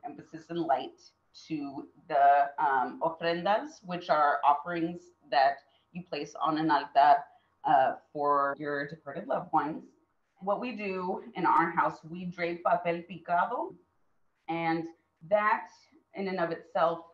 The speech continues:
represents kind of the wind and the elements. So, and with wind, a lot of times that meaning is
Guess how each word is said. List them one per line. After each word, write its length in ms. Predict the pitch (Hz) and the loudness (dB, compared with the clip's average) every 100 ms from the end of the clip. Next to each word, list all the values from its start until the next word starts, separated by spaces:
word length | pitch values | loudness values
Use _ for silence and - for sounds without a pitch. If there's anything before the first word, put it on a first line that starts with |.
| _ | _
represents 800 | 160 170 175 175 165 151 151 - - | -4 -4 -2 -6 -4 -2 -4 -6 -8
kind 100 | 196 | -6
of 100 | 175 | -4
the 80 | |
wind 300 | 160 160 170 | -2 -2 0
and 140 | 151 147 | 0 -2
the 60 | - | -2
elements. 500 | - - 117 110 - | -4 -6 -10 -12 -8
So, 380 | 190 170 165 156 - | -2 2 2 0 -6
and 400 | 170 156 147 143 - | -4 -2 -2 -4 -8
with 120 | 165 160 | -10 -8
wind, 420 | 156 175 170 165 - | -6 -4 -2 -4 -4
a 60 | 156 | -6
lot 340 | 143 143 143 | -2 2 2
of 160 | 151 - | 0 -8
times 460 | 135 139 139 143 - | -8 -6 -8 -10 -2
that 180 | 139 147 - | 0 0 -2
meaning 420 | 156 151 147 147 | -4 -2 -4 -6
is 200 | 143 143 | -8 -10